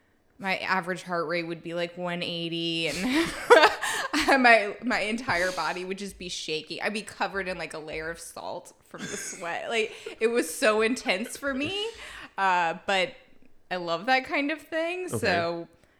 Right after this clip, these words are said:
Speaker 1: it didn't discourage me at all.
Speaker 2: Awesome. Okay. All right. Um, so you, you, you weren't expecting, you were, and I don't think anyone does expect that, like,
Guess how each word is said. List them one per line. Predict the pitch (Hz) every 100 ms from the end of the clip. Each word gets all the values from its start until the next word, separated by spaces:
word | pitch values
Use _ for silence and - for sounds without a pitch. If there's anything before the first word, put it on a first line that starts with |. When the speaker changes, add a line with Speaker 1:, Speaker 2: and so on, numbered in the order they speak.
| _ _ _ -
Speaker 1:
it | 202
didn't | 185 208 208 -
discourage | 185 - - 185 165 165 190
me | 220 170 165
at | 156
all. | 160 165 156 113 302
Speaker 2:
Awesome. | 90 123 -
Okay. | 101 95 87 101 _ _ _ -
All | 95
right. | 92 127 _ _ _ _ -
Um, | 92 90 87 95 _ _ _ -
so | -
you, | 113 113 117 117
you, | 131 131 123 123
you | 113 113 110 - - - - -
weren't | 107 110
expecting, | 113 104 -
you | 101
were, | 95 101 - -
and | 185
I | 226
don't | 175
think | 170
anyone | 135 127 113 95
does | 101 - -
expect | - - 104 -
that, | -
like, | 95 85